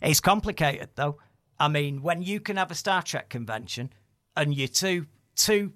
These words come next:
major guests are, um, the new guy, is it Ethan, oh, Peck, I think,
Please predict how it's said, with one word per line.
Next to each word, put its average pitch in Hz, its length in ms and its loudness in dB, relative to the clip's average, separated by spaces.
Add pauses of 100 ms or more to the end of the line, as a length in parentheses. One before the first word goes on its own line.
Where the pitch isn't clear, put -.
major 180 480 0
guests 151 600 0 (460)
are, 143 400 4 (480)
um, 143 560 -4 (100)
the 147 100 -6
new 175 220 0
guy, 117 260 -2
is 135 300 -6
it 139 120 -6
Ethan, 139 840 -2
oh, 120 460 0
Peck, - 300 -2
I 104 60 -8
think, 98 280 -14